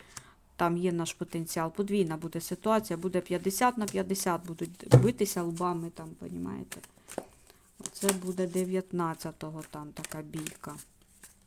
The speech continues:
Причому така ж-, жорстка така буде бійка.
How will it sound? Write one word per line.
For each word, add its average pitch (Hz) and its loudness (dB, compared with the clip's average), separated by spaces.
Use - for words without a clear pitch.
Причому - -6
така 175 0
ж-, 135 -4
жорстка 170 0
така 160 -8
буде 156 -8
бійка. 165 -10